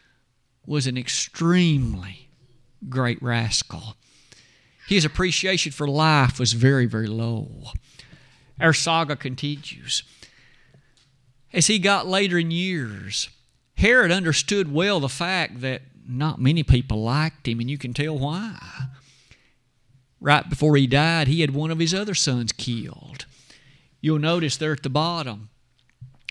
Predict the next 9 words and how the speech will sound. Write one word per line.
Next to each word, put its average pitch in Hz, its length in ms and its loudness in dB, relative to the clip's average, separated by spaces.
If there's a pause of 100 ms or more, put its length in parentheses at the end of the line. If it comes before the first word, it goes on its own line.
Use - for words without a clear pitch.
(480)
what 220 300 -2
a 156 40 -4
statement 165 680 -4
about 139 400 -4
the 139 80 0
hatred 156 720 0
within 135 200 -2
a 131 40 -4
man, - 680 -10